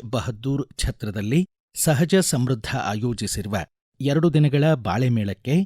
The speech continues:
ಬೆಂಗಳೂರಿನ ರಾಜ್ಯ ಕೃಷಿ ಉತ್ಪನ್ನಗಳ ಸಂಸ್ಕರಣೆ ಹಾಗೂ ರಫ್ತು ನಿಗಮ ನಿಯಮಿತ ಕೆಪೆಕ್ ವ್ಯವಸ್ಥಾಪಕ ನಿರ್ದೇಶಕ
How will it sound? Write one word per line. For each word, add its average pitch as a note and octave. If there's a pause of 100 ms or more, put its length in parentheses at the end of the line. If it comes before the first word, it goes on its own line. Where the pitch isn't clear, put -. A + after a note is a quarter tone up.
(320)
ಬೆಂಗಳೂರಿನ C3 (240)
ರಾಜ್ಯ C#3 (200)
ಕೃಷಿ B2 (160)
ಉತ್ಪನ್ನಗಳ A#2 (120)
ಸಂಸ್ಕರಣೆ A#2 (300)
ಹಾಗೂ B2
ರಫ್ತು B2
ನಿಗಮ C3+
ನಿಯಮಿತ A2 (280)
ಕೆಪೆಕ್ - (200)
ವ್ಯವಸ್ಥಾಪಕ D#3+
ನಿರ್ದೇಶಕ G2+